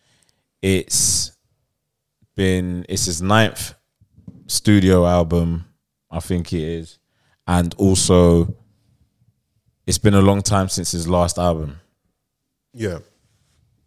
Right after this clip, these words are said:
Speaker 1: Um, and with the rollout and everything, like, you know, to consider that brought him to this moment where you have the perfect rollout to release an album.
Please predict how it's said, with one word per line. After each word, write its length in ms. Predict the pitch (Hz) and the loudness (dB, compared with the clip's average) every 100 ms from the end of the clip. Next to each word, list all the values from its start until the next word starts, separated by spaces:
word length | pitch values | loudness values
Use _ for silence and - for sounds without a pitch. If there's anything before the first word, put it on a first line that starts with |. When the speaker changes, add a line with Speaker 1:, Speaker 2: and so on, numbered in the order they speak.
| _ _ _ | _ _ _
Speaker 1:
Um, 600 | 87 85 82 80 78 73 - - | -2 -2 -2 -6 -10 -12 -16 -8
and 520 | 90 87 85 82 80 - _ _ _ _ _ _ _ _ _ _ _ _ _ _ _ _ _ _ _ _ _ _ _ _ _ - | -4 -4 -4 -8 -10 -14 _ _ _ _ _ _ _ _ _ _ _ _ _ _ _ _ _ _ _ _ _ _ _ _ _ -4
with 280 | 104 131 | 2 2
the 80 | 127 | 2
rollout 580 | 127 127 127 123 117 113 | 4 6 8 6 4 2
and 100 | 101 | 0
everything, 600 | 87 120 120 110 110 104 110 | 2 4 4 2 -2 -4 -2
like, 340 | 104 95 87 | 0 0 -2
you 80 | 104 | -4
know, 180 | 101 98 | -2 -2
to 140 | - | -4
consider 800 | - 95 87 110 107 101 101 98 - _ _ _ _ | -4 -4 -2 2 4 6 4 2 -6 _ _ _ _
that 340 | 101 98 92 - _ _ 69 69 | -4 -2 -2 -8 _ _ _ _
brought 320 | 95 104 107 | 2 4 4
him 320 | 101 104 101 | 2 0 0
to 160 | 92 104 | -2 -2
this 220 | 95 - | -2 -4
moment 500 | 95 98 104 107 90 | 2 2 4 0 -2
where 480 | 101 95 92 92 90 - _ _ - | 0 2 2 2 -2 -8 _ _ -4
you 120 | 98 | 2
have 160 | 127 | 2
the 80 | 117 | 2
perfect 380 | - 127 123 85 | 4 4 4 0
rollout 440 | 98 120 104 85 | 2 4 4 0
to 100 | - | -2
release 420 | 87 90 90 87 92 | -2 0 0 -2 -2
an 100 | 92 | 2
album. 420 | 104 92 80 | 2 2 -2